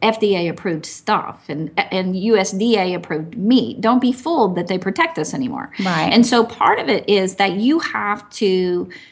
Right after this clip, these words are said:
Speaker 1: read and be careful. So right now, you know, we had Glades everywhere.
Speaker 2: Yeah, I did
Speaker 1: Um,
Speaker 2: too.
Speaker 1: or, you know, things I got, you know. And so when I heard you, I was like, "Oh my goodness." And so one of the things, thieves is an incredible thing, how,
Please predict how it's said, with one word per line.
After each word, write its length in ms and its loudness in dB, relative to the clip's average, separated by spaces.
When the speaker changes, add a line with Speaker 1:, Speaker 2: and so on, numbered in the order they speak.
Speaker 1:
read 440 2
and 140 2
be 120 2
careful. 380 -2
So 200 2
right 300 2
now, 600 2
you 80 4
know, 100 6
we 140 4
had 200 0
Glades 440 0
everywhere. 600 -4
Speaker 2:
Yeah, 220 0
I 160 4
did 80 4
Speaker 1:
Um, 60 2
Speaker 2:
too. 40 2
Speaker 1:
or, 560 0
you 120 -4
know, 380 -2
things 220 -6
I 80 -2
got, 320 -6
you 100 -2
know. 160 -2
And 160 -2
so 100 2
when 120 0
I 80 4
heard 420 -2
you, 120 0
I 20 0
was 160 -4
like, 180 -2
"Oh 100 4
my 140 6
goodness." 400 0
And 100 -2
so 120 2
one 160 4
of 120 2
the 80 -10
things, 360 0
thieves 500 4
is 140 0
an 140 -2
incredible 580 0
thing, 440 -2
how, 260 4